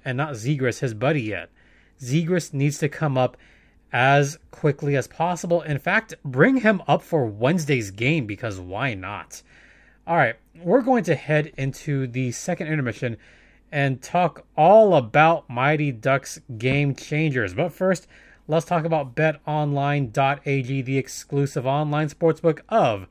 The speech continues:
the Locked On Podcast Network. They have hockey, basketball, baseball, soccer. They have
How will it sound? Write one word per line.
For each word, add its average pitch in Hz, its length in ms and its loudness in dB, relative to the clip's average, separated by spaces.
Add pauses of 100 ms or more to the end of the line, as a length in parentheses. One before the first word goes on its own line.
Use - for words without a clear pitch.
(340)
the 202 100 0
Locked 101 320 -2
On 107 160 -6
Podcast 135 480 0
Network. 143 320 -4 (400)
They 143 80 -6
have 120 240 0 (120)
hockey, 143 560 -2 (280)
basketball, 170 680 -2 (300)
baseball, 170 540 0 (360)
soccer. 208 1040 2 (360)
They 170 100 -2
have 151 220 2